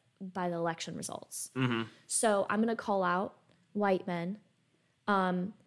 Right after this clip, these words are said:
Speaker 1: it's a general laziness. So if you're going to vote for someone, you're gonna be like, "Oh, I'm just gonna vote for all the Republicans on the ballot, and I'm just gonna call it a day." So I have a solution.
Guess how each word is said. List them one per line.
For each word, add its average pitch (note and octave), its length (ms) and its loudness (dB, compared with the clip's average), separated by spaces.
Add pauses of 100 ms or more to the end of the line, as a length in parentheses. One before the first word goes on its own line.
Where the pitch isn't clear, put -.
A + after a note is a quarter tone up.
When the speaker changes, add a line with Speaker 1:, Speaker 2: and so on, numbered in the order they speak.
(260)
Speaker 1:
it's A#3 200 8
a C4 80 10
general A#3 320 2
laziness. - 640 -4
So A3 300 4
if A3 180 0
you're A3 100 0
going A#3+ 340 0
to B3 140 -2
vote G#3 400 -2
for G#3+ 200 -8
someone, F3+ 360 -8
you're F#3 120 -8
gonna G3 120 -6
be G3+ 80 -4
like, F#3+ 200 -6
"Oh, A3 140 2
I'm G#3 180 0
just A3+ 140 -6
gonna B3 160 -2
vote G3+ 200 -2
for - 80 -6
all F#3+ 140 0
the F#3 80 0
Republicans F#3 960 -4
on F#3 460 -4 (140)
the F3+ 540 -4
ballot, F#3+ 640 -2
and G#3 100 -6
I'm G3+ 80 -2
just G3+ 180 -4
gonna F#3+ 140 -10
call F3 240 -6
it F3+ 120 -10
a - 20 -20
day." - 400 -4 (500)
So - 220 0
I F#3 80 0
have B3+ 560 -2 (1200)
a G3+ 60 -6
solution. - 640 -2